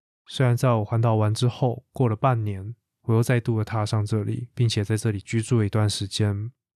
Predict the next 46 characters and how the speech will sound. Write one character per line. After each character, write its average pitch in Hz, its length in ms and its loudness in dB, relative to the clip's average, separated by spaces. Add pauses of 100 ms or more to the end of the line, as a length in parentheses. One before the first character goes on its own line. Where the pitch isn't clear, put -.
(400)
但 120 720 2 (680)
它 - 120 -2
真 175 160 6
的 151 80 6
就 143 120 4
变 131 300 2
得 101 540 -2 (240)
既 - 120 0
熟 107 220 2
悉 104 540 -2 (380)
又 117 140 2
陌 107 220 2
生 104 180 0
的 101 120 -2
一 - 20 -6
个 98 100 -2
地 101 220 0
方。 101 380 -8 (680)
不 185 120 0
得 160 100 4
不 139 100 2
说， 143 220 2
我 131 100 4
有 127 100 4
很 107 240 0
多 113 200 2
人 107 160 4
生 110 180 2
的 110 100 2
第 110 200 0
一 110 60 0
次 110 200 -2
都 104 160 0
发 104 240 0
生 107 280 -2
在 104 160 0
高 101 220 0
雄， 127 460 -2 (600)
有 120 140 2
很 120 240 4
多 131 180 0
快 135 220 2
乐 131 160 4
的 113 60 2
事 117 180 0
情， 101 580 -8